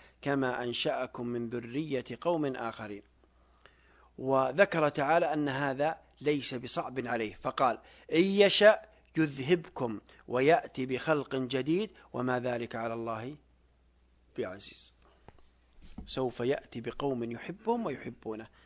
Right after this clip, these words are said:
أذلة على المؤمنين، أعزة على الكافرين، يجاهدون في سبيل الله ولا يخافون لومة لائم. "إلا تنفروا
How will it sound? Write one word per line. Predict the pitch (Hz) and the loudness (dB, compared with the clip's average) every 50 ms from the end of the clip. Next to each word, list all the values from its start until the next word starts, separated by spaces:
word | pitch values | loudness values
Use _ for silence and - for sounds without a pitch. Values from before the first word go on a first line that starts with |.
| _ _ - 113 | _ _ -16 -12
أذلة | 113 131 135 143 135 135 123 - 131 | -4 -4 -2 -2 -2 -4 -4 -4 -6
على | 120 117 123 123 120 | -6 -4 -4 -4 -4
المؤمنين، | 120 123 127 - - 131 131 139 156 180 185 - - - - - _ - | -4 -4 -6 -6 -4 -4 -2 -2 -2 -2 -4 -8 -20 -20 -20 -20 _ -10
أعزة | - 110 123 120 120 127 123 113 - 135 | -6 -4 -2 -2 -2 -2 -2 -4 -4 -8
على | 123 113 110 120 117 | -8 -6 -6 -8 -8
الكافرين، | 117 - - 123 120 110 120 127 139 160 165 - - - - _ - - | -8 -8 -8 -8 -8 -6 -6 -6 -6 -6 -6 -8 -12 -20 -20 _ -10 -10
يجاهدون | - 113 127 123 120 113 117 117 127 123 120 120 117 | -6 -2 -2 -2 0 0 -2 -2 -2 -2 -2 -2 -4
في | 110 117 120 113 | -6 -6 -6 -4
سبيل | - 120 117 113 120 120 117 117 | -4 -4 -4 -2 -2 -2 -2 -2
الله | 113 113 117 117 113 113 110 113 110 - - - - - _ _ - | -2 -2 -2 -2 0 0 -2 -4 -6 -8 -10 -18 -20 -20 _ _ -4
ولا | 117 120 117 117 113 | -2 0 0 2 0
يخافون | 113 113 - - 113 113 - - 127 120 113 113 113 113 - - - _ _ _ - - | 0 -2 -4 -4 -6 -6 -4 -4 -4 -4 -2 -2 -4 -4 -6 -8 -16 _ _ _ -14 -8
لومة | - 117 113 110 110 104 - - | -6 -6 -4 -4 -6 -8 -10 -10
لائم. | 101 98 98 - - - - - - _ _ _ - _ _ _ - 165 | -10 -8 -8 -10 -12 -16 -20 -20 -20 _ _ _ -20 _ _ _ 0 2
"إلا | 175 190 190 185 185 185 180 | 2 4 8 10 12 12 12
تنفروا | 180 180 180 165 151 - - 131 120 113 107 | 12 10 6 6 6 2 -2 -2 -2 -2 -2